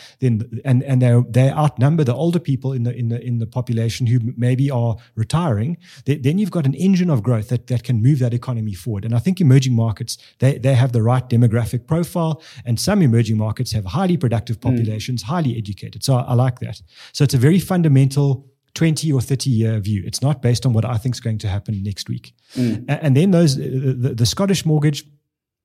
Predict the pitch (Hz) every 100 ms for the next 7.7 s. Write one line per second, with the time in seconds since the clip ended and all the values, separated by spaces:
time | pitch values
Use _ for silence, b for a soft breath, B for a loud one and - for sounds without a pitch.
0 | _ - 135 180 180 175 156 131 123 151
1 | 147 135 120 123 120 123 120 113 160 147
2 | 143 113 - B B - 131 123 120 151
3 | 143 139 120 120 127 120 147 147 139 139
4 | 139 131 110 117 110 113 113 117 101 104
5 | 120 107 113 147 135 120 120 123 127 113
6 | 139 139 131 127 110 117 117 - 107 113
7 | - 110 - 101 - 143 139